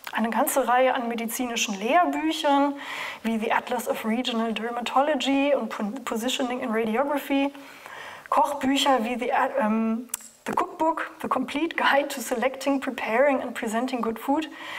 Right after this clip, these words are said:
finden sich neben Büchern über die Mafia, über Gärtnern, diverseste Tierarten, Film, Archäologie, Okkultismus, Sport, Geschichte im Allgemeinen und den zwei Weltkriegen im Besonderen.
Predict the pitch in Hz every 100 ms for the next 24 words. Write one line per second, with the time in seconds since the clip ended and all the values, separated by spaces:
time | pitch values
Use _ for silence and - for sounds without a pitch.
0 | - - 269 285 240 247 254 254 233 254
1 | 277 269 254 285 302 233 190 - 226 208
2 | 240 294 285 214 233 226 233 233 240 240
3 | 226 233 254 277 339 - 254 262 - 247
4 | 247 247 240 254 254 294 330 302 - 254
5 | 262 294 311 220 226 254 262 - 330 302
6 | 233 226 254 240 262 262 - - 247 262
7 | 269 262 - - - - 214 - 311 277
8 | 254 240 233 220 196 240 339 311 262 262
9 | 254 - 233 208 233 285 - 262 247 226
10 | 220 196 214 233 208